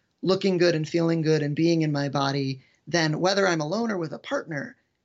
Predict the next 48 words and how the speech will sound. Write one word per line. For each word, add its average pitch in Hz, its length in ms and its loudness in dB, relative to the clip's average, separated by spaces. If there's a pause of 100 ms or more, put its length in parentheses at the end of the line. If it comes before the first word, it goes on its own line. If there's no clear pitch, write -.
(100)
things 170 240 2
are 165 60 2
gonna 151 140 -2
feel 143 220 -6
better. 131 460 -6 (360)
And 165 380 0 (100)
part 208 340 4
of 180 140 2
that 165 240 0
was, 151 720 -4 (120)
how 196 320 2
do 196 120 4
I 180 100 2
want 165 220 -2
to 165 140 -8
imagine 151 500 -4
myself 143 420 -8
existing 139 460 -6
in 135 100 -4
the 135 80 -4
world? 135 380 -4
And 175 100 2
I 196 60 4
don't 269 220 4
mean 226 160 2
that 190 180 0
the 180 100 -4
same 175 220 -2
way 160 160 0
as, 151 140 -2
like, 139 260 -4 (280)
fantasizing 156 640 -2
about 139 400 -2 (520)
having 156 640 -2 (160)
a 147 200 -2
certain 165 380 -4
weight 160 280 0
or 165 80 -4
a 151 40 -6
certain 151 500 -4
bra 190 280 2
size 147 420 -2
or 147 120 -6
whatever, 143 360 -4
but - 140 -8
more 214 240 0
just 185 260 -2
in 160 320 0